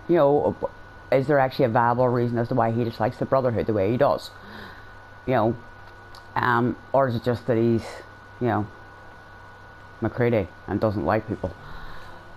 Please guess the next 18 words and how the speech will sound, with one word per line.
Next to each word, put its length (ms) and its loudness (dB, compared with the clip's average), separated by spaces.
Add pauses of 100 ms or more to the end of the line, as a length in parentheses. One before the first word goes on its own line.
(880)
Whatever 340 4
you 140 8
think, 280 0 (580)
drop, 300 2 (140)
drop 200 2
a 40 2
comment 440 0 (480)
and 320 2
let 180 2
me 100 2
know 140 4
what 220 2
you've 80 -2
got 180 0
to 80 -8
say 240 2
on 160 2
it. 80 0